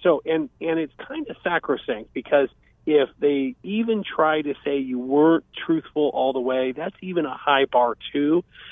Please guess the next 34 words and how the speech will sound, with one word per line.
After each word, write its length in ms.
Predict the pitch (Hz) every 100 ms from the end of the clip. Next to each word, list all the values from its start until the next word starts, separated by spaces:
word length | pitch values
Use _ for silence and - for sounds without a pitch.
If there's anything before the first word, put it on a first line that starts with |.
| -
because 480 | 151 - - 151 143 - -
then 180 | 151 143
the 100 | 135
next 420 | 143 175 185 -
person 420 | - 160 - 147
you 100 | 135
grant 360 | 127 127 127 127
immunity 520 | 123 117 120 135 143 -
to, 300 | 151 151 160 - _ _ _ _ _ -
they're 160 | 170
gonna 220 | 160 156 135
put 200 | 156 -
some, 200 | 139 120 110 -
some 100 | 131
parameters 580 | - 135 127 127 117 120
on 120 | 117
what 180 | 117 120
you 60 |
can 260 | 110 123 120
and 100 | 113 -
can't 200 | 110 - -
say. 280 | 120 - - _ - -
Now, 240 | 156 113 -
in, 180 | 131 123 - 131
in 140 | 139 127
back 280 | 143 143
up 100 | 151 156
even 180 | 151
further 340 | 143 190 180 143
here, 300 | 131 120 - _ -
before 560 | 135 - - 190 233 240
you're 200 | 175 135
granted 640 | - 127 127 143 - 160
immunity, 600 | 151 156 165 170 180 170